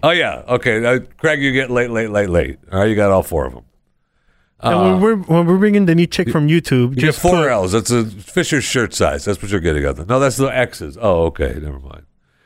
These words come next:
Speaker 1: Uh, but I feel like he should be worth more than twelve million.
Speaker 2: Yes,
Speaker 1: Right?
Speaker 2: because he invented car karaoke.
Speaker 1: Yeah, with
Speaker 2: Yes.
Speaker 1: genius.
Speaker 2: With,
Speaker 1: I mean,
Speaker 2: with
Speaker 1: that
Speaker 2: Apple, and then Apple took it.
Speaker 1: I mean, I hope they give him money for that.
Speaker 2: Absolutely. If he doesn't,
Speaker 1: That's
Speaker 2: hey,
Speaker 1: a crime.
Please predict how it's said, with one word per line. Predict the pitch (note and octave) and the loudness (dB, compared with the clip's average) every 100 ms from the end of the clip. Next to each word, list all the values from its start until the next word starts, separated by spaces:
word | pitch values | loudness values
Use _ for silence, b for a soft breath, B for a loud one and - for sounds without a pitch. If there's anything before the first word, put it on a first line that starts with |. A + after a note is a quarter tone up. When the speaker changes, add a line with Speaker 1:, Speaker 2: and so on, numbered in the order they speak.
| _ _ _ - | _ _ _ 0
Speaker 1:
Uh, | A#2+ A#2 - - | 2 2 -2 -2
but | F3 | 0
I | F3+ | 2
feel | A3+ G#3+ | 2 2
like | E3+ C3+ - - | 2 -2 -12 -4
he | C#3 | -4
should | - A2 | 0 0
be | G#2+ | 2
worth | F#2+ D2 | 2 0
more | D#2+ D2 | -4 -6
than | C#2+ | -4
twelve | D#2 C2+ | -6 -6
million. | D2 C#2 | -10 -6
Speaker 2:
Yes, | B2+ G#2 - - - B2 | -4 -4 -8 -18 -8 -2
Speaker 1:
Right? | C3+ | 0
Speaker 2:
because | D3 - | -2 -4
he | - G3 | -4 0
invented | F3+ D3+ D#3 B2 - | 0 0 -2 -4 -4
car | C3+ A#2+ | -4 -4
karaoke. | - A2 | -2 -2
Speaker 1:
Yeah, | G#2+ E4 C#4+ F#3 G#2+ D#2 B1+ | 0 2 2 2 0 -2 -2
with | E3 E3 | -4 -2
Speaker 2:
Yes. | E3+ | 0
Speaker 1:
genius. | F3+ C3 D#2 B1 - - - | 0 -2 -8 -6 -6 -6 -2
Speaker 2:
With, | D3 D3+ | -2 0
Speaker 1:
I | |
mean, | E3 | 0
Speaker 2:
with | D3+ | 2
Speaker 1:
that | D#3 | 0
Speaker 2:
Apple, | D#3 C#3 | 0 -2
and | C#3 D#3+ | 0 0
then | F3 | 0
Apple | F#3+ D#3+ | 0 -2
took | - C#3+ - | 0 -2 -2
it. | - - - - _ _ | -6 -8 -14 -20 _ _
Speaker 1:
I | D3+ | -4
mean, | D#3 D3+ D3 | 0 -2 0
I | D#3+ | 0
hope | E3+ F#3+ | 2 0
they | - C3+ | 0 -2
give | B2 A2 | -2 -2
him | G2 | -2
money | F#2 F2 | 0 0
for | E2+ D2+ | -2 -2
that. | C#2+ C#2+ | -2 -2
Speaker 2:
Absolutely. | D3+ - D3 C#3+ B2 A2 | -6 -2 0 2 0 -2
If | C3+ | -2
he | F3 | 2
doesn't, | F3+ G#3+ A#3 | 2 2 2
Speaker 1:
That's | F3 B3+ | 2 0
Speaker 2:
hey, | D3+ | 0
Speaker 1:
a | |
crime. | A#2+ C3 F2+ B1 | 0 0 0 -6